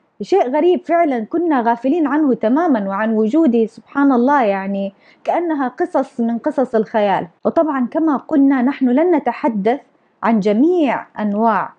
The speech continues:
أشباه الإنسان، إنما سنركز فقط على الأشهر منهم أو الأهم منهم. ففي هذه الحلقة سوف نتحدث عن نوعين مهمين وشهيرين،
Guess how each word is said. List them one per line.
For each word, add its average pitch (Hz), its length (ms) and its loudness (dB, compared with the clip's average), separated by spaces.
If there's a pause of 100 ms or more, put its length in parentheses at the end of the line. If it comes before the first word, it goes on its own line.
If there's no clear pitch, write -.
(260)
أشباه 214 480 -2
الإنسان، 277 800 -6
إنما 370 360 -2
سنركز 277 680 -2
فقط 254 380 -2 (380)
على 294 540 0 (420)
الأشهر 202 640 -2
منهم 196 480 -4
أو 233 140 2
الأهم 214 480 0
منهم. 180 400 -6 (100)
ففي 302 520 0
هذه 339 220 0
الحلقة 277 500 -4
سوف 254 260 -4
نتحدث 220 600 -2
عن 254 220 2
نوعين 240 640 0 (380)
مهمين 226 540 2
وشهيرين، 208 680 0